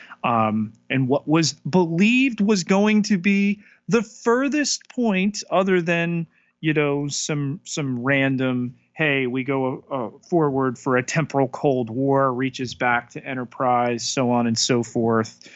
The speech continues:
You know, there was the Discovery, uh, Calypso short trek that, uh, you know, a thousand years past Discovery. And what we were, you know,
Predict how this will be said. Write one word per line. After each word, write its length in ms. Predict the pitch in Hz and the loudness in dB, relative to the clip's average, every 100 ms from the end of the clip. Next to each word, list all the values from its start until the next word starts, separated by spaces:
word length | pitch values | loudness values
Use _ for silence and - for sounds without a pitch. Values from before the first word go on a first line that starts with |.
| - _ | -20 _
You 120 | 127 | -4
know, 280 | 120 117 117 | 0 0 0
there 160 | 117 117 | 0 0
was 340 | 113 123 110 | 0 0 0
the 280 | - 120 120 | 0 0 2
Discovery, 1000 | 113 127 - - 127 127 127 123 120 120 - - - | 0 0 0 0 2 2 2 2 0 -4 -20 -20 -4
uh, 300 | 123 120 113 | 0 2 0
Calypso 1000 | 113 - 156 156 156 - 151 135 131 131 - | -2 -4 -2 0 0 0 0 0 0 -2 -6
short 520 | - - 156 143 139 - | -10 -4 -2 -2 -4 -12
trek 540 | - - 127 127 - - _ _ - | -6 -2 0 -2 -10 -20 _ _ -6
that, 360 | 131 127 123 - | -2 -2 -2 -2
uh, 280 | 117 117 120 | 0 0 -2
you 160 | 131 | -2
know, 160 | 131 127 | 0 0
a 20 | |
thousand 640 | - - 120 127 123 123 | -2 0 2 2 0 -4
years 400 | 117 120 117 120 | -2 -2 -4 -6
past 420 | - 113 110 - | -6 -4 -4 -6
Discovery. 840 | - 107 - 117 113 117 113 120 - - - - | -12 -8 -4 -4 -2 -2 -2 -2 -8 -20 -16 -2
And 500 | 127 131 135 131 - _ _ _ - | 0 2 0 -2 -8 _ _ _ -2
what 200 | 143 - _ _ - | -2 -2 _ _ -4
we 240 | 131 151 | 0 2
were, 420 | 151 151 151 143 - - | 2 2 2 0 -6 -10
you 160 | 170 143 | -2 0
know, 220 | 127 | 0